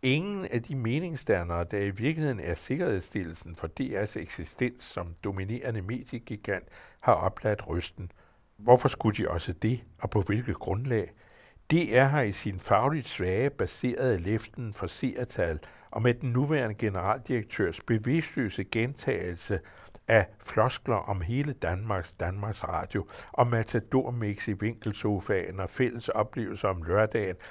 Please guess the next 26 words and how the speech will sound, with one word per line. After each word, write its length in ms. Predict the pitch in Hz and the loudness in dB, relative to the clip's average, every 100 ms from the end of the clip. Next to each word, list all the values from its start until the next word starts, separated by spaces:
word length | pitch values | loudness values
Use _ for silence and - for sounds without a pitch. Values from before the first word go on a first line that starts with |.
| - - | -20 -4
og 140 | 101 98 | 2 4
alle 260 | 95 107 | 4 2
ugens 360 | 92 92 101 - | 0 -2 -6 -2
dage 300 | - 92 104 | 0 2 2
for 120 | 98 | 2
hele 280 | 95 104 117 | 2 2 0
familien, 680 | - 101 95 107 107 98 90 | 0 -2 -4 -8 -8 -6 -4
og 120 | 90 | -4
sammenhængskraft, 1080 | - 95 120 120 101 90 - - 85 - - | 0 0 -2 -8 -8 -10 -10 -6 -6 -6 -12
og 80 | |
fanden 420 | 92 - 98 113 117 | -8 -2 -2 -2 -6
og 80 | |
hendes 240 | 92 90 85 | -6 -8 -10
pumpestok, 800 | - 101 95 92 - 92 82 - - - - | -6 -6 -6 -10 -2 0 0 -6 -20 -20 -2
med 100 | 123 | 0
monoton 680 | 123 131 131 123 - 160 127 | 2 2 2 2 2 2 0
energi, 600 | 127 120 98 - 143 113 - - - - | -2 -2 -2 -4 -6 -6 -16 -20 -20 -4
talt 300 | - 135 - | 4 6 6
den 160 | 120 110 | -2 -4
kvalitative 880 | - 110 147 - 127 - 120 95 | 0 2 2 -2 -6 -4 -4 -2
forudsætning 800 | - 101 139 - 110 92 - 95 - | 2 4 4 2 -2 -2 -6 -8 -6
for 80 | |
den 160 | 95 95 | -8 -4
gamle 360 | 95 104 123 120 | 0 0 0 -6
kulturkæmpes 960 | - 101 - 120 98 - 101 90 - | -8 -8 -4 -4 -4 -4 -4 -4 -10
nødvendighed 720 | 95 92 95 117 - 113 92 | -6 -4 -4 -4 0 0 0